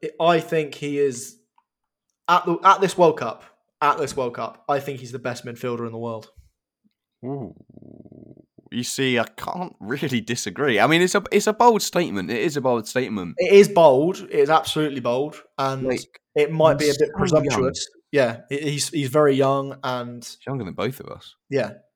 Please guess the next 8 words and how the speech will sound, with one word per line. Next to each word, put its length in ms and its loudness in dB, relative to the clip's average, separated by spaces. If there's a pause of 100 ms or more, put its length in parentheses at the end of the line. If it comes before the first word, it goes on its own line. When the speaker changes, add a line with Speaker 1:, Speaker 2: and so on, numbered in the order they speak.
Speaker 1:
I 60 -4
mean, 120 -8
he's, 220 -10
he, 220 -12
yeah, 180 -8
that's 260 -14
depressing. 480 -20 (340)
Um, 340 0